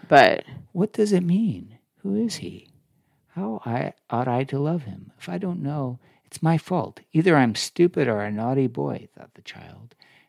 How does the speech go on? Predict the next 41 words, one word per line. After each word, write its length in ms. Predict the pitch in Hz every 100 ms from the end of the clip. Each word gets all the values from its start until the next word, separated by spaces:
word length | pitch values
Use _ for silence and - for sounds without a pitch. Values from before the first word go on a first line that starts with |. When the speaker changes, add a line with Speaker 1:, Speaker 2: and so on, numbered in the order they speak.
| -
Speaker 2:
And 100 | 202
this 100 | 196
is 120 | 147
what 180 | 120 113
caused 420 | 120 117 110 -
his 180 | 110 98
dubious 500 | - 139 139 120 -
inquiring, 640 | 101 - 123 107 104 101
sometimes 420 | - 131 120 101
hostile 500 | - - 131 139 107
expression, 720 | 101 - - 123 - - 92 - - _
and 100 | 156
the 60 | 127
shyness 480 | - 156 160 131 -
and 100 | -
uncertainty 800 | - 143 - - - 90 92 - _ _ _ _
which 220 | 110 -
Vronsky 440 | - 117 117 - 107
found 260 | - 117
so 220 | 104 156 -
irksome. 520 | 165 170 - - -
This 180 | 117 160
child's 340 | - 180 185 -
presence. 720 | - 156 - - - - - _ _ _ _ _
Oh. 140 | 127 - _ _ _ _ _ _ _
Oh! 340 | 302 311 151 - -
And 80 |
it 40 | 190
Speaker 1:
I 200 | 190 185
Speaker 2:
goes 180 | 180 160
Speaker 1:
know. 40 |
Speaker 2:
on 100 | 156 156
and 80 | 156
on. 300 | 127 117 110
Speaker 1:
It 140 | 196
made, 320 | 202 226 214
Speaker 2:
It's 140 | 185 -
Speaker 1:
it 140 | 233 214
made 240 | 240 226 190
Speaker 2:
just 100 | 170
Speaker 1:
Vr-, 160 | 202